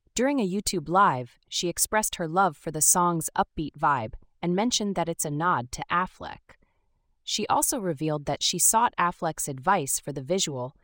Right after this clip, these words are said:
despite him not having experience in making music videos,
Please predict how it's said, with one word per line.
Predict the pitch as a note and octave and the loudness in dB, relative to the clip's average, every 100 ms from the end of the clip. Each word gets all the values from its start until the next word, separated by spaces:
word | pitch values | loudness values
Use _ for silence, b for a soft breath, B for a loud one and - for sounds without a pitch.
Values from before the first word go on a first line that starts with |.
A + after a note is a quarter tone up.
| _ _ _ - | _ _ _ -2
despite | F3+ - A#3+ C#4 | 2 4 2 2
him | G#3 E3 | -2 -2
not | F3+ G#3 | 0 -2
having | - F3+ E3 D3 | 0 -2 -2 -4
experience | - - G#3+ G#3+ E3 C#3+ - | -4 -6 -4 -2 -2 -2 -4
in | C#3+ | -4
making | D3 D#3+ - C#3 | -4 -4 -6 -4
music | D3+ G3 D#3 - | -2 -2 -4 -8
videos, | B2+ B2+ C3+ D3+ | -8 -6 -6 -6